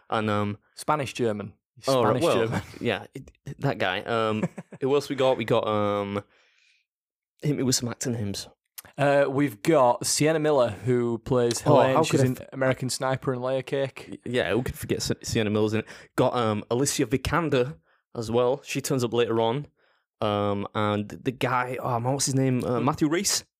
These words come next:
Speaker 1: Is it Matthew Rhys, the Welsh guy, plays the opposing chef?
Speaker 2: Uh, I am not sure. I haven't put his name down.
Speaker 1: God
Speaker 2: I've
Speaker 1: damn.
Speaker 2: got, I've got Omar Sy, who you might know. He plays Mikkel. Um,
Speaker 1: Yeah, he's
Speaker 2: who,
Speaker 1: the,
Speaker 2: yeah,
Speaker 1: the sous
Speaker 2: he,
Speaker 1: chef.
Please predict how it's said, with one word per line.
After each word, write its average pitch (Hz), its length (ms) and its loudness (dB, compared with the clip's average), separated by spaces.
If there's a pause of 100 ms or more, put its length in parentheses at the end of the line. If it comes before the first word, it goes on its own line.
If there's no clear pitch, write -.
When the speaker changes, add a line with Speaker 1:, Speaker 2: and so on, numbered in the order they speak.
(280)
Speaker 1:
Is 151 100 4
it 170 60 0
Matthew 180 260 -2
Rhys, 190 220 0
the 123 80 0
Welsh 143 200 2
guy, 151 340 -2
plays 131 180 0
the 113 120 0
opposing 127 400 0
chef? - 340 -4 (380)
Speaker 2:
Uh, 147 640 -2
I 139 160 0
am 156 160 0
not 139 120 -2
sure. 139 220 0
I 120 60 2
haven't 120 180 -6
put 131 100 -2
his 113 100 -4
name 120 220 -6
down. 113 280 -4
Speaker 1:
God 117 360 -2
Speaker 2:
I've 135 80 2
Speaker 1:
damn. - 60 -2
Speaker 2:
got, 175 160 4
I've 147 120 4
got 160 120 4
Omar 160 360 4
Sy, 131 480 2 (120)
who 139 80 0
you 123 160 0
might 127 220 0
know. 123 100 2
He 120 60 2
plays 127 240 0
Mikkel. 127 520 0 (180)
Um, 113 320 2
Speaker 1:
Yeah, 120 100 4
he's 117 220 0
Speaker 2:
who, 113 80 0
Speaker 1:
the, 110 80 -14
Speaker 2:
yeah, 127 300 0
Speaker 1:
the 113 80 -4
sous 135 220 4
Speaker 2:
he, 135 40 4
Speaker 1:
chef. 143 260 -2